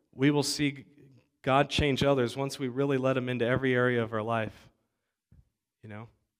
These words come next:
Man, I need to do that too. Wow. Verse eighteen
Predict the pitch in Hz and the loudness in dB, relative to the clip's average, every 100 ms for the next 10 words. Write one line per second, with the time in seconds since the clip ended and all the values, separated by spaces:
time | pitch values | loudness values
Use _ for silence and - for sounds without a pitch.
0 | _ _ _ _ _ _ 120 113 110 113 | _ _ _ _ _ _ -4 -2 -2 -2
1 | 113 113 110 110 113 123 110 95 - _ | -6 -4 -2 -2 -2 -4 -4 -8 -20 _
2 | _ _ _ _ _ _ _ _ _ _ | _ _ _ _ _ _ _ _ _ _
3 | _ _ _ _ _ _ _ _ 110 101 | _ _ _ _ _ _ _ _ -12 -10
4 | 95 - _ _ _ _ _ _ _ _ | -10 -16 _ _ _ _ _ _ _ _
5 | _ _ _ _ _ _ _ _ _ - | _ _ _ _ _ _ _ _ _ 2
6 | 143 156 151 - 156 139 131 | 4 4 0 -2 -4 -4 -4